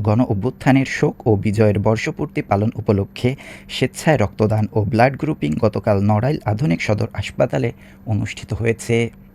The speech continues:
জেলা বিএনপির সাধারণ সম্পাদক আলহাজ মোহাম্মদ মনিরুল ইসলাম প্রধান অতিথি হিসাবে উপস্থিত থেকে এ কর্মসূচির উদ্বোধন করেন।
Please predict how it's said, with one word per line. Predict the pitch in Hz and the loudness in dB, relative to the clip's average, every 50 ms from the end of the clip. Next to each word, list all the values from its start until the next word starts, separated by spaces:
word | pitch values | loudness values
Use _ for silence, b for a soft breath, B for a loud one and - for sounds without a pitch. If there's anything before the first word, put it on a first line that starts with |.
| - B B B B B B B B B B B B | -20 B B B B B B B B B B B B
জেলা | 101 117 135 151 170 | 4 6 6 6 6
বিএনপির | 226 180 170 170 170 - 170 165 | 4 4 0 0 0 0 0 -2
সাধারণ | 147 - 123 101 117 110 110 107 | 0 0 0 2 2 2 2 2
সম্পাদক | 104 - 110 104 98 - 127 131 147 147 - - | 0 0 -2 -2 0 0 0 0 0 -2 -2 0
আলহাজ | 110 110 110 113 143 139 - | 0 0 0 0 -2 -2 0
মোহাম্মদ | 117 107 98 104 107 107 104 107 - | 0 0 2 2 2 2 2 2 2
মনিরুল | 117 110 110 120 123 135 156 - - | 2 2 2 2 2 2 0 -2 -4
ইসলাম | - - - - 113 107 104 - B B B B B - | -8 -10 -6 -2 0 0 0 -2 B B B B B 0
প্রধান | 117 113 101 117 - - - - | 2 2 4 4 2 0 0 0
অতিথি | 110 - - - - - 131 | -2 -2 -4 -8 -8 -6 -4
হিসাবে | 107 95 - - 101 98 104 101 - B B B | -4 -2 0 2 2 4 4 2 0 B B B
উপস্থিত | B 110 - 127 127 - - 165 - - | B -2 0 -2 -4 -4 -4 -8 -8 -4
থেকে | - - 98 - 104 104 101 - | 0 0 0 2 2 2 2 2
এ | 127 147 - - | 0 -2 0 0
কর্মসূচির | - 104 98 101 101 - - 104 - - 104 101 - - - | 0 2 2 2 0 0 -2 -6 -2 -2 -2 -2 -2 0 -2
উদ্বোধন | 113 95 - 117 101 - 92 107 101 | -2 0 0 0 0 2 2 0 0
করেন। | - - 107 104 107 107 104 | 2 2 4 6 6 4 4